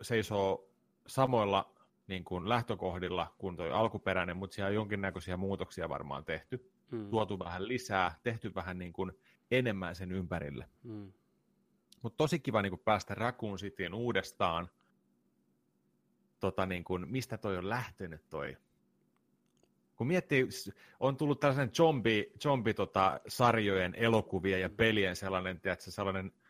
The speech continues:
Speaker 1: ylitarjonta ja, niinku, ei, ei, ei, ei jaksa kiinnostaa enää, niin on hyvä, että nyt saadaan sellainen just niin vanha meininki tohon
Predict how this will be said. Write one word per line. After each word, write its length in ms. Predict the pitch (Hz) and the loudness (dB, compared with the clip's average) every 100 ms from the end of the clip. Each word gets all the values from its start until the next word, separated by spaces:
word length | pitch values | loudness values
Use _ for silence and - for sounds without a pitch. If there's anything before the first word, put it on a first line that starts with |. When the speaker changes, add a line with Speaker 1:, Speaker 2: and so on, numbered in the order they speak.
| _ _ - | _ _ 0
Speaker 1:
ylitarjonta 1700 | 127 117 101 95 - _ _ _ _ _ _ 120 107 98 90 90 95 | 4 6 4 2 -4 _ _ _ _ _ _ 4 4 4 0 -2 -2
ja, 300 | 87 90 85 - - _ _ _ _ _ | 0 2 0 -2 -12 _ _ _ _ _
niinku, 300 | 113 101 104 | -8 -4 -2
ei, 240 | - 110 110 | 2 2 4
ei, 180 | 117 117 | 2 2
ei, 260 | 120 120 127 | 2 2 4
ei 160 | 127 131 | 2 2
jaksa 280 | 135 131 - - | -2 -4 -10 -6
kiinnostaa 440 | 135 107 92 101 | -2 0 -2 -2
enää, 140 | 95 | 0
niin 140 | 104 113 | 0 -2
on 120 | 113 | -2
hyvä, 260 | 170 143 110 | 0 2 0
että 240 | 117 - - - | -2 -8 -10 -4
nyt 140 | 147 | -2
saadaan 400 | - 127 110 104 | 4 6 6 4
sellainen 440 | 107 113 113 110 - _ _ _ - | 2 0 0 -2 -6 _ _ _ -8
just 160 | 139 | -4
niin 200 | 196 190 | -2 2
vanha 400 | 220 175 95 87 82 _ _ | 4 4 4 0 -2 _ _
meininki 460 | 117 107 95 92 101 | -2 0 0 -4 0
tohon 380 | 117 98 98 | 0 2 0